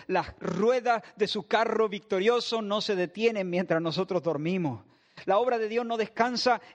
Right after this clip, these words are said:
en, sobre grandes líderes. Pablo plantó y luego abandonó la escena y ya no está. Los gentiles se quedaron sin su apóstol. Apolo regó.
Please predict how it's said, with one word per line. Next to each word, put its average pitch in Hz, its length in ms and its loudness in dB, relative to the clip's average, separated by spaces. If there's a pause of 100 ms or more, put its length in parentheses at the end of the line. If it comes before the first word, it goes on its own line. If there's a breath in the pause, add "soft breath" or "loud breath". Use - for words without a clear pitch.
en, 208 240 -4
sobre 202 300 -2
grandes 202 340 -2
líderes. 185 800 -4 (300)
Pablo 240 340 2
plantó 202 720 -2 (200)
y 165 100 -2
luego 269 220 0
abandonó 202 340 -4
la 226 80 0
escena 285 380 -4
y 170 40 -6
ya 220 120 -2
no 240 80 -2
está. 254 480 -4 (100)
Los 196 140 0
gentiles 262 420 -4
se 220 100 -2
quedaron 233 320 -2
sin 214 180 -6
su 208 120 -2
apóstol. 160 500 -4 (760)
Apolo 254 420 2
regó. 220 640 0